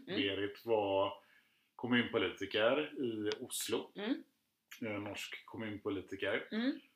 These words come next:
Speaker 1: Och hon, eh, störde sig väldigt mycket på hur, eh, ja, det var alltid gubbar som
Speaker 2: Mm.
Speaker 1: betedde sig, bete-, betedde sig illa. Eh,
Speaker 2: Wonder why.
Speaker 1: men, men samtidigt kunde hon
Speaker 2: <laughs>
Speaker 1: inte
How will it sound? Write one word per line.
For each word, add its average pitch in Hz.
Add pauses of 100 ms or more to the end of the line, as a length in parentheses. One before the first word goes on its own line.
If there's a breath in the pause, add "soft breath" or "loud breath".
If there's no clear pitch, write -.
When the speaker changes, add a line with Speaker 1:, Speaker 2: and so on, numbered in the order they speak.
(200)
Speaker 1:
Och 110
hon, 104
eh, 107
störde 113
sig 131
väldigt 135
mycket 110
på 101
hur, 98
eh, 98
ja, 90
det 98
var 98
alltid 98
gubbar 113
som -
Speaker 2:
Mm. 113
Speaker 1:
betedde 117
sig, 113 (680 loud breath)
bete-, 139
betedde 147
sig 147
illa. 135 (160)
Eh, 123
Speaker 2:
Wonder 120
why. 143
Speaker 1:
men, 135
men 139
samtidigt 127
kunde 131
hon 131
Speaker 2:
<laughs> 131
Speaker 1:
inte 110